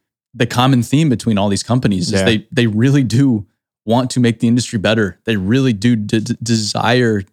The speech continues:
Speaker 1: to change the way we do business. And they really are doing it. Um, so we're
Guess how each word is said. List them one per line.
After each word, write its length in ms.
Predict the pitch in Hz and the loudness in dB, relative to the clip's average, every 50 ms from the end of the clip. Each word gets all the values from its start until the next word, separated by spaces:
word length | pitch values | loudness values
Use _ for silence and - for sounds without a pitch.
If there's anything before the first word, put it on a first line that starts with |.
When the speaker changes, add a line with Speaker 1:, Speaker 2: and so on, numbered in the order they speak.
| _ - | _ -6
Speaker 1:
to 100 | - 110 | -6 -6
change 400 | 90 - 120 113 113 120 110 104 | -4 -2 -2 0 0 0 0 -2
the 80 | 117 110 | -2 -2
way 180 | 110 110 110 107 | 0 0 0 0
we 160 | 104 110 107 | 0 -2 -2
do 160 | 101 110 98 | 0 -2 -2
business. 560 | 90 98 101 120 123 135 - - - - - - | 0 0 -2 -2 -2 -2 -4 -6 -8 -10 -6 -2
And 220 | 117 120 120 113 - - - - _ - | -2 -2 -2 -4 -8 -16 -20 -8 _ 0
they 100 | 123 117 | 0 2
really 280 | 123 147 143 135 120 - - | 2 2 2 0 0 -2 -2
are 380 | - 131 139 151 160 127 - - _ _ _ | -2 0 0 0 -2 -4 -6 -10 _ _ _
doing 280 | - 113 104 95 95 98 | -4 -2 -2 -2 -2 -4
it. 200 | - - - _ _ _ _ _ _ _ _ _ _ _ - | -6 -8 -12 _ _ _ _ _ _ _ _ _ _ _ -2
Um, 460 | 127 131 131 127 120 123 120 117 - - _ _ _ _ _ _ _ - | 0 2 2 2 2 2 2 0 -2 -4 _ _ _ _ _ _ _ -8
so 160 | - - 156 | -4 0 0
we're 340 | 147 151 165 160 151 143 - | 2 2 2 2 0 0 -4